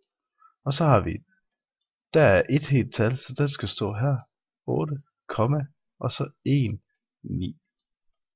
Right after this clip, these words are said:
fire. Og det er igen et, øh, plusstykke. Og så har, regner vi det sammen, som vi kender. Den første række her. Øh,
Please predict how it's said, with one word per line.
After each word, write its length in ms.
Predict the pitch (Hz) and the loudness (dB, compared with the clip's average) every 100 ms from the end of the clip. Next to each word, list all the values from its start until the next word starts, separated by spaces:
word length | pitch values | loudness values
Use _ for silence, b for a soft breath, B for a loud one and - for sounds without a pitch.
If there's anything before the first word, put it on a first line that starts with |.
| _ _ _ _ _ - | _ _ _ _ _ -20
fire. 420 | - - - 107 _ _ _ _ _ _ _ _ _ - - | -16 -4 -4 -4 _ _ _ _ _ _ _ _ _ -20 -12
Og 200 | - - | -10 -2
det 80 | 170 | -2
er 40 | |
igen 320 | 147 127 143 | 0 2 2
et, 260 | 151 110 - - | 0 -4 -8 -8
øh, 160 | 92 95 | -8 -8
plusstykke. 640 | - 120 - - 90 98 - _ B B - | -8 -6 -6 -4 -4 -6 -10 _ B B -10
Og 100 | 139 | -4
så 120 | 156 | -2
har, 440 | 165 127 92 90 - _ 214 - | 2 2 2 0 -2 _ -10 6
regner 180 | 120 107 | 8 8
vi 60 | |
det 80 | 98 | 2
sammen, 200 | - 123 | 2 0
som 120 | 98 | 0
vi 60 | 87 | -6
kender. 340 | - 123 170 - _ _ _ _ _ B B _ _ | -2 -2 -2 -8 _ _ _ _ _ B B _ _
Den 120 | - 98 | -6 -2
første 320 | 127 151 147 | -2 0 0
række 200 | 147 147 | 0 2
her. 220 | 147 127 95 _ _ _ _ _ _ _ _ B B _ - | 0 0 -4 _ _ _ _ _ _ _ _ B B _ -4
Øh, 240 | 104 107 | 0 0